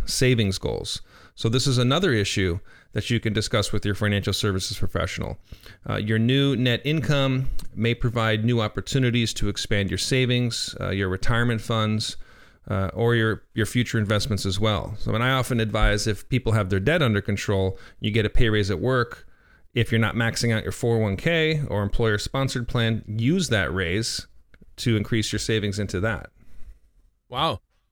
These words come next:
Speaker 2: Good advice. I like that. Well, and as usual, our time has just flown by, and we have to wrap up this week's show, Greg. Is there anything else you want to add before we go?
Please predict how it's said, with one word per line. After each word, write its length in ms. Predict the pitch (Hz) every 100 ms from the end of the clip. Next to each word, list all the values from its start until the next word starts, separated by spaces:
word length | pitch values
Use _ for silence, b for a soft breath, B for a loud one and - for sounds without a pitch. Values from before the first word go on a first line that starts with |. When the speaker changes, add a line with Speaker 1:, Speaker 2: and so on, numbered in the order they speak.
| 143
Speaker 2:
Good 180 | 135 165
advice. 500 | 160 131 170 170 123
I 140 | 131
like 340 | 135 160 190 -
that. 240 | 147 120
Well, 180 | 160 175
and 300 | 156 151 151
as 160 | 139
usual, 520 | 135 247 170 160 196 - _ _ -
our 120 | 156
time 340 | - 185 262 247
has 120 | 123
just 220 | 127 123
flown 320 | - 131 123
by, 220 | 107 104
and 100 | 143
we 80 | 147
have 160 | 147 156
to 100 | 127
wrap 300 | 123 135 135
up 140 | 127 -
this 220 | 131 -
week's 240 | 131 117
show, 300 | - 147 139
Greg. 360 | 120 127 123 117 _ _ -
Is 160 | 151
there 160 | 131 170
anything 460 | - 208 202 185 180
else 240 | 175 170
you 100 | 175
want 120 | 165
to 100 | 156
add 260 | 117 160 131
before 320 | 117 - 131
we 120 | 123
go? 340 | 120 127 120